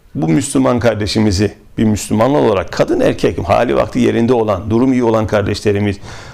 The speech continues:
bu kardeşlerimizi kalkıp da İslam düşmanı, İslam'a gizliden veya aleni bir şekilde, işte değişik, e, ulaşım araçlarıyla, medyasıyla, gazetesiyle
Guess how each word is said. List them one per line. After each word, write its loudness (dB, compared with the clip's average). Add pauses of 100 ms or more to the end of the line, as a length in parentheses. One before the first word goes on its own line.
(160)
bu 0
kardeşlerimizi 0
kalkıp -2
da 0
İslam -4
düşmanı, 2 (460)
İslam'a 0 (320)
gizliden 0
veya 2
aleni 2
bir 0
şekilde, 0 (360)
işte -2
değişik, -2 (400)
e, 2
ulaşım 2
araçlarıyla, 0
medyasıyla, 0
gazetesiyle 0